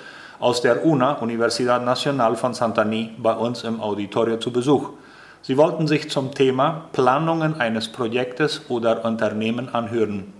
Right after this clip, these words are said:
Dieses brachten ihnen einige unserer Betriebsleiter. In diesem Zusammenhang kamen besonders die Werte unserer Gesellschaft zur Sprache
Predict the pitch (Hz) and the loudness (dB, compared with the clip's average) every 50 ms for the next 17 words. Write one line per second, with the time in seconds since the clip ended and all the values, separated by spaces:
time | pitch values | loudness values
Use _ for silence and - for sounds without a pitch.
0 | - - _ _ - 131 143 151 165 156 - - 127 117 120 120 - - - 143 | -20 -20 _ _ -2 -2 0 0 -2 -2 -2 0 0 2 0 -2 -4 -8 -8 -8
1 | 135 139 123 120 127 139 139 - - 98 101 110 117 113 113 120 120 120 - - | -6 -6 -6 -4 -4 -4 -4 -4 -4 -4 -4 -4 -6 -6 -4 -4 -4 -4 -6 -6
2 | 120 120 123 113 117 117 117 117 113 113 - - 131 131 - - 110 95 101 95 | -6 -4 -2 0 2 2 2 2 0 -2 -2 -2 -4 -4 -2 -2 -2 -2 0 -2
3 | 98 92 90 - - - - - - - - - - - - 117 120 139 139 139 | -4 -4 -6 -8 -14 -20 -20 -20 -20 -20 -20 -20 -14 -10 -4 0 0 2 2 0
4 | 143 135 - 143 117 123 117 113 123 135 131 123 135 143 151 151 - - - - | -2 -2 -2 -2 0 2 2 2 0 -2 -2 -2 -2 -2 -2 -6 -10 -14 -16 -2
5 | - - 131 131 131 131 127 131 123 120 151 170 190 180 175 175 - - 151 143 | 0 2 2 2 0 0 0 2 4 4 4 4 4 2 2 0 0 0 0 0
6 | 135 127 135 127 123 113 113 110 - 110 101 - 117 113 110 117 110 110 107 107 | 2 4 4 4 4 4 2 0 -2 -2 -2 -2 -2 -2 0 2 2 2 2 2
7 | 123 117 123 139 151 151 - - 117 113 - - - 117 110 107 - - 107 101 | 2 4 4 4 4 2 0 -2 -2 -2 -4 -4 -4 -2 -2 -2 0 2 2 2
8 | 104 - - 139 151 | 2 0 -2 -4 -4